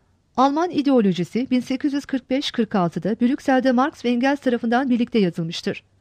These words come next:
Bu yapıtta Marx ve Engels materyalist tarih anlayışını bilimsel komünizm teorisinin felsefi temeli olarak ilk kez işlemişlerdir.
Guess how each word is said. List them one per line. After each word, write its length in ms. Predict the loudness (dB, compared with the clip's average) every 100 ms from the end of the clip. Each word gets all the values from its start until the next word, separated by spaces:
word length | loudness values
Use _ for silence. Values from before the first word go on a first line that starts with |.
| _ _ 0
Bu 80 | 2
yapıtta 500 | 2 0 -4 -2 0
Marx 340 | 0 0 0
ve 60 | 2
Engels 400 | 2 2 0 -2
materyalist 600 | 0 0 0 -2 -2 -4
tarih 340 | -2 -2 -2
anlayışını 540 | -4 -4 -4 -4 -4 -6 _ -2
bilimsel 400 | 0 0 -2 -2
komünizm 480 | -2 -2 0 -2 -2
teorisinin 480 | 0 0 0 -2 -2
felsefi 460 | 0 -2 -2 -2
temeli 320 | -2 0 0 0
olarak 320 | 0 0 -2
ilk 160 | -8
kez 180 | -4 -6
işlemişlerdir. 800 | -4 -4 -4 -2 -2 -2 -4 -8